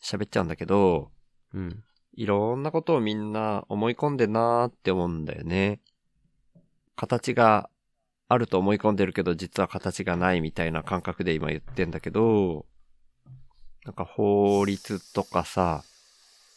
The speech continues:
Speaker 1: こういう契約とか、
Speaker 2: はい。
Speaker 1: そういうのって、
Speaker 2: うん。
Speaker 1: ある気がしてるんだけど、まあ、実は口約束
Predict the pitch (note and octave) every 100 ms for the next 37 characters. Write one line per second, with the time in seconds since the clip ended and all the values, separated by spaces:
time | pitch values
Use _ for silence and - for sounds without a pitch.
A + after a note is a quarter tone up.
0 | _ _ - F2+ F2+ E2+ - G#2+ G2 F#2
1 | F2+ - - E2+ - F2+ E2 D2+ - -
2 | - G#2+ G2+ D#2+ _ G#2+ G2+ F2+ D#2 D2
3 | _ _ _ _ _ - _ _ _ _
4 | _ _ - C#3 B2+ - - F#2 G#2+ G#2+
5 | - B2+ B2+ C3 G#2 F#2 E2 E2 - -
6 | C3 B2+ G2 E2+ - _ _ _ _ -
7 | _ _ _ _ _ _ _ _ _ _
8 | - A2+ G2 G2 D3+ B2 - _ _ _
9 | _ _ _ - - A#2 A2+ - -